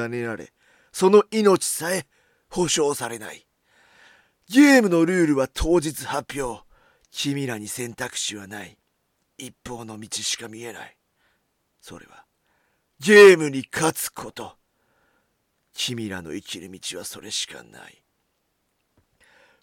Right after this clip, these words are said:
ここに集められた者たちは、自身をクズと自認する者ばかり。命を懸けた争いは、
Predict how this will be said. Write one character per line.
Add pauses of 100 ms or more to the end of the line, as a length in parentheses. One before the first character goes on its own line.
こ
こ
に
集
め
ら
れ
た
者
た
ち
は、 (160)
自
身
を (360)
ク
ズ
と
自
認
す
る
者
ば
か
り。 (640)
命
を
懸
け
た
争
い
は、